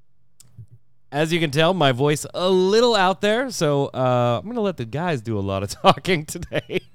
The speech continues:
<laughs> as we go through our Final Fantasy fourteen six point one review. Spoilers warning, it's been long enough. Uh, we will,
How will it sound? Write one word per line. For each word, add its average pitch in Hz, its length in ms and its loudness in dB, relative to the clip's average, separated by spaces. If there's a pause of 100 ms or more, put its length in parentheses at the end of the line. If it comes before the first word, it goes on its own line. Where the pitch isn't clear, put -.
(160)
<laughs> 220 800 -4
as 147 240 4
we 151 280 2 (160)
go 226 180 6
through 208 320 6
our 151 220 8
Final 151 320 2
Fantasy 143 420 -2
fourteen 143 880 -2
six - 340 -4
point 185 340 -2
one 147 260 -2
review. 196 680 0 (460)
Spoilers 185 720 2
warning, 147 560 0
it's 156 260 -4
been 147 300 -4
long 113 200 -2
enough. 156 560 -2 (160)
Uh, 98 380 -4
we 104 240 -6
will, 98 540 -4